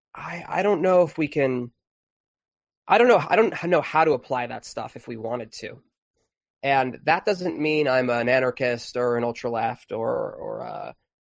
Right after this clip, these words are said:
left com or any of that. You know, I think of myself as a revolutionary Marxist.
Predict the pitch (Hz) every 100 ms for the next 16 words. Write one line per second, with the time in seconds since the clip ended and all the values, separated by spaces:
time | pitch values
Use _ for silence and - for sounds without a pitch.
0 | - 127 - - 117 104 104 104 110 117
1 | 113 196 196 113 98 - 135 131 160 135
2 | 127 127 117 117 117 117 117 - 113 113
3 | 117 117 - 117 120 -